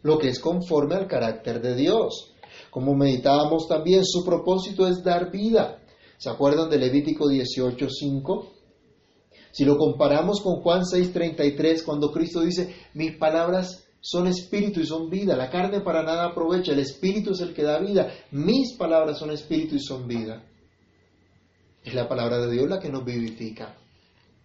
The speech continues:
El salmista decía, "Señor, en tu palabra me has hecho esperar, en ella me han vivificado".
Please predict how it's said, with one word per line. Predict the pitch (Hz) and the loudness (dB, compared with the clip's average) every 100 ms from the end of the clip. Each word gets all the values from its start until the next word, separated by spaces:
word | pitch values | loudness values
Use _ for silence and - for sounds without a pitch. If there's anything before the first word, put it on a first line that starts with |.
| _ _ - - | _ _ -20 -10
El | 127 | -4
salmista | 151 147 156 165 | -2 0 2 4
decía, | 151 - 170 | 4 4 2
"Señor, | 160 151 147 170 | 2 0 2 2
en | 180 | 2
tu | 165 - | 0 -2
palabra | 139 143 170 180 | 2 4 4 2
me | 165 | 0
has | 156 156 | -2 -4
hecho | 151 | -6
esperar, | 147 - 135 147 175 151 | -6 -4 0 4 4 4
en | 135 | 2
ella | 160 185 160 | 2 0 0
me | 147 | -2
han | 139 | 0
vivificado". | 139 139 135 120 - 143 127 - | 4 4 2 -4 -8 -4 -4 -6